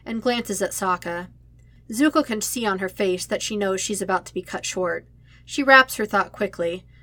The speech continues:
much more straightforward in her meaning than she'd seemed capable of during her very long preamble.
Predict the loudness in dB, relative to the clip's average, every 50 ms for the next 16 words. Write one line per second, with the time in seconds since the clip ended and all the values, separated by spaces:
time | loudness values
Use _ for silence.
0 | -20 -8 -2 0 0 0 0 -2 -4 -4 -4 -2 -2 -2 -2 -2 -2 -2 0 2
1 | 2 2 0 -2 -4 -4 -4 -2 -2 0 -2 -2 -2 -4 -4 -4 -6 -6 -6 -6
2 | -10 -10 -10 -8 -6 -4 -4 -6 -6 -6 -6 -4 -2 0 0 0 0 0 0 -2
3 | -4 -4 -2 -2 -2 -2 -4 -6 -8 -8 -4 -4 -2 -2 0 -2 -2 -4 -4 -8
4 | -10 -10 -8 -6 -6 -4 -4 -6 -6 -4 -4 -4 -4 -4